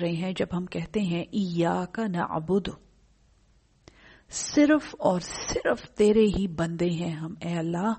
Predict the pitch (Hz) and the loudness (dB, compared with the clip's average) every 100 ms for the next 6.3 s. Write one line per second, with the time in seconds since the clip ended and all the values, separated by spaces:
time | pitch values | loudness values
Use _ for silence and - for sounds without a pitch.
0 | - - - - - - 349 311 - - | -8 -20 -20 -18 -12 -4 4 4 4 -2
1 | 214 - - - 254 - - 220 226 247 | -2 -4 -8 -4 -4 -6 0 4 6 4
2 | 202 196 190 156 175 165 160 156 160 175 | 2 0 -2 -2 -4 -6 -6 -6 -6 -10
3 | 156 180 - _ _ _ _ _ _ _ | -12 -16 -18 _ _ _ _ _ _ _
4 | _ _ _ _ _ _ _ _ - _ | _ _ _ _ _ _ _ _ -20 _
5 | - 185 247 320 - 262 269 269 277 240 | -10 4 8 8 8 6 8 6 4 4
6 | 247 240 | 2 2